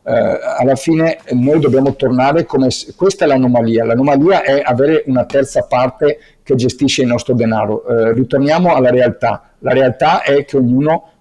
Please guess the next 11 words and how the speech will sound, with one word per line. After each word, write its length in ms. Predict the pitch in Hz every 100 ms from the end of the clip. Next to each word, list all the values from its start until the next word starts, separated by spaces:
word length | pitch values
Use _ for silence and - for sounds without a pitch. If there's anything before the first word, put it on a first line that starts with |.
| _ 117
ha, 120 | 117
ha 120 | 123
custodisce, 880 | - 139 - - 123 120 113 135 131
eh, 280 | 127 120 113
le 160 | 113 113
proprie 320 | 117 113 120
ricchezze, 480 | 117 - 113 110 117
come 160 | 120 113
è 40 |
sempre 280 | - 120 117
stato, 420 | - 113 123